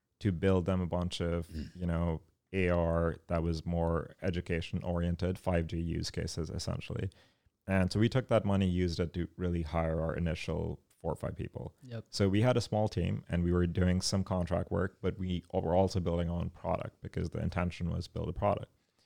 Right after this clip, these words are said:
Speaker 1: And the product we had identified was we wanted to build a mobile app that was really clear. Um, we wanted to reach a large audience with A R. And the shape that the app was initially taking was we were doing these holograms of various musicians.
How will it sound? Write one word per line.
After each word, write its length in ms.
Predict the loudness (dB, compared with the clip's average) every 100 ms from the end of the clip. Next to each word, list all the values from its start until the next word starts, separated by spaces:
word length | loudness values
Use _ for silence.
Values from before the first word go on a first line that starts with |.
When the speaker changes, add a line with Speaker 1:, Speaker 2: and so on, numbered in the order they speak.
| _ _ _
Speaker 1:
And 200 | 0 2
the 40 | 2
product 400 | 0 2 0 2
we 120 | 4
had 120 | 4
identified 760 | 4 2 2 0 -2 -2 -2 0
was 220 | -2 -4 -8
we 100 | -4
wanted 260 | 0 2 0
to 80 | -2
build 260 | -2 -2 -4 -18 _
a 60 | -2
mobile 320 | 2 4 2
app 220 | 2 0 _ -2
that 100 | 0
was 140 | 2
really 160 | 0 0
clear. 480 | -4 -4 -2 -4 -6 _ _ _ _ 0
Um, 400 | 2 4 2 -2 -4
we 100 | -2
wanted 380 | 2 2 2 0
to 100 | -2
reach 200 | -2 -2
a 60 |
large 260 | -4 -2 -2
audience 400 | -2 -2 -4 -4
with 100 | -6
A 160 | -4
R. 220 | -4 -6 -8 _ _ _ _ _ 0
And 540 | 2 4 4 2 0 _ _ -10
the 140 | -4 -2
shape 320 | 0 -2 0
that 160 | -2
the 100 | 0
app 240 | 0 0 0
was 140 | 0
initially 380 | 2 0 0 -4
taking 380 | 0 0 2 2
was 200 | 0 2
we 100 | 2
were 120 | 2
doing 260 | 2 0 2
these 220 | 0 -2
holograms 760 | -2 -2 0 -2 -2 -2 -6 -12 -6
of 160 | -6
various 480 | -2 0 2 2 -2
musicians. 800 | -8 -10 -6 -6 -4 -4 -4 -6